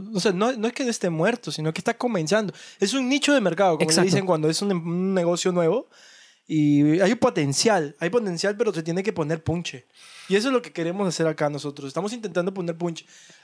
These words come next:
Speaker 1: Lamentamos haber dejado estas dos semanas, pero ha sido buena para poder preparar y comprar estos equipos y todo, ¿no?
Speaker 2: Exacto.
Speaker 1: Y bueno, como,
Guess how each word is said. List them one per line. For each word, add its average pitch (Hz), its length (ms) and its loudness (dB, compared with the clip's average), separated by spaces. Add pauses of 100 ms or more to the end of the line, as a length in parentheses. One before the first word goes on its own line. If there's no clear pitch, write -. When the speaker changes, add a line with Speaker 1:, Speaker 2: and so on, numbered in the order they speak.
(100)
Speaker 1:
Lamentamos 170 720 -2
haber 208 220 0
dejado 226 200 0
estas 226 140 -4
dos 208 140 0
semanas, 202 340 -2
pero 165 160 2
ha 175 160 4
sido 202 200 4
buena 214 260 4
para 185 160 4
poder 160 200 2
preparar 170 520 0
y 196 100 -8
comprar 160 300 -2
estos 180 180 -8
equipos 175 400 -6
y 175 60 -12
todo, 165 240 -2
¿no? 170 160 -10 (160)
Speaker 2:
Exacto. 151 400 -2 (160)
Speaker 1:
Y 147 240 -4
bueno, 156 320 0
como, 160 1080 0